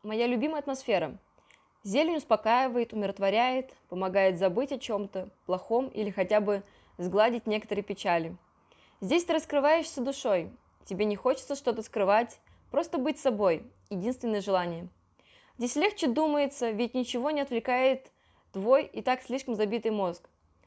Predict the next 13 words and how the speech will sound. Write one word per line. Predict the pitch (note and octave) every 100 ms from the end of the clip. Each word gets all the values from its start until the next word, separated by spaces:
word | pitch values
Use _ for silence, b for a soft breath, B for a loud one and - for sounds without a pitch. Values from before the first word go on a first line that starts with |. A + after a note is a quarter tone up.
| b
Здесь | G3 C#4
ты | C#4
видишь | B3+ A#3 A#3+
всё | - C#4+ E4
в | C4+
натуральном | A3+ A#3+ A#3+ B3+ A#3
цвете, | - A3 F3+ - - _ _ _ -
ведь | G3
нет | C4 E4 E4+
тех | C#4+ C4+ -
ярких, | B3+ C4+ C4+ -
ненастоящих | A3+ G#3+ A3 A3+ B3+ -
огней – | A3 A3 G#3 F3